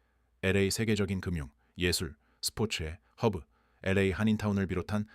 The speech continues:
다양한 문화가 공존하는 다민족 도시, 엘에이 다운타운의 대표적인 명소들, 월트 디즈니 콘서트홀, 독특한 건축미가 돋보이는 엘에이 필하모닉의 본거지, 유에스 뱅크 타워, 영화에서 자주 등장하는 엘에이의 대표적인 마천루,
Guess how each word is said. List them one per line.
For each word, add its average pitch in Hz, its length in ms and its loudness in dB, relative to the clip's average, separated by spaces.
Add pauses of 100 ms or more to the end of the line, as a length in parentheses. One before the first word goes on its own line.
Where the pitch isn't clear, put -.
(140)
다양한 98 420 2
문화가 92 300 2
공존하는 90 560 -2 (240)
다민족 101 480 2
도시, 73 300 -6 (400)
엘에이 98 280 4
다운타운의 95 540 -2 (240)
대표적인 101 500 2
명소들, 87 460 -4 (420)
월트 104 280 4
디즈니 90 320 -2
콘서트홀, 101 580 -4 (340)
독특한 110 440 -2
건축미가 95 460 0
돋보이는 85 480 -4 (100)
엘에이 92 240 2
필하모닉의 87 580 -4
본거지, 87 460 -6 (400)
유에스 90 320 0
뱅크 87 260 -6
타워, 73 320 -8 (320)
영화에서 95 400 2
자주 92 240 -4
등장하는 90 540 -2 (100)
엘에이의 87 460 -2
대표적인 80 520 -4
마천루, 78 520 -4